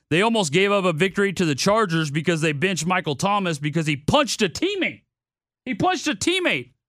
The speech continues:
All because they called him Slant Boy or something because he just runs nothing but slants. I don't know. That's, that's a funny situation that I'd like to get more into. But I like the Panthers here to come in,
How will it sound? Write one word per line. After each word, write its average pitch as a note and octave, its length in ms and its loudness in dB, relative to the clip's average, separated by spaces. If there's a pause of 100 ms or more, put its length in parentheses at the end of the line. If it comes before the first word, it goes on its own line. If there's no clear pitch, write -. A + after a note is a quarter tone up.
(760)
All A#3 160 4
because A#3+ 300 0
they A3+ 100 2
called A#3+ 300 4
him F#3 100 2
Slant G#3 480 0
Boy E3 300 2
or B2 80 0
something B2+ 400 0
because C3 280 -2
he D3 80 0
just D3+ 220 -2
runs E3 240 0
nothing E3+ 280 0
but C#3+ 120 2
slants. E3 600 -2 (580)
I C3 80 -2
don't C3 100 0
know. B2 80 0
That's, D3 200 0
that's D#3+ 240 -4
a C#3+ 60 0
funny D3+ 260 0
situation B2+ 560 0
that A2+ 100 2
I'd A2+ 100 0
like A#2 160 0
to A#2 100 -2
get A#2 240 -2
more A#2+ 260 0
into. G#2+ 380 -4 (600)
But D3 240 0 (100)
I F#3 180 2
like G3+ 440 0 (240)
the D#3+ 140 0
Panthers F#3+ 540 0
here F3+ 180 2
to D#3 60 0
come F3+ 280 -2
in, E3+ 320 0